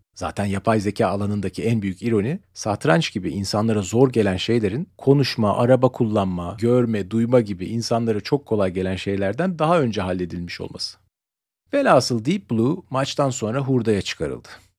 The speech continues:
Bir kısmını yıllar sonra Amerikan Tarihi Müzesi'nde görmüştüm. O an telefonuma bedavaya indirebileceğim sıradan bir satranç programı o canavardan çok daha kuvvetli olurdu.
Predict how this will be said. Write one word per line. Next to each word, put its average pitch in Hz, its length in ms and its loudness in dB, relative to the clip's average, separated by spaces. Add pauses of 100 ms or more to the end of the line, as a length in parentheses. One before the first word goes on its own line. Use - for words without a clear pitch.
Bir 170 100 -2
kısmını 156 520 0
yıllar 143 380 0
sonra 127 360 -2
Amerikan 123 460 0
Tarihi 110 300 4
Müzesi'nde 110 420 -2
görmüştüm. 123 540 0 (260)
O 233 160 0
an 160 120 2
telefonuma 156 600 0
bedavaya 143 460 4
indirebileceğim 104 840 -2
sıradan 135 440 -2
bir 107 60 -2
satranç 110 500 0
programı 92 480 -4 (120)
o 160 160 6
canavardan 135 640 4
çok - 260 -2
daha 117 140 6
kuvvetli 101 400 -4
olurdu. 85 320 -8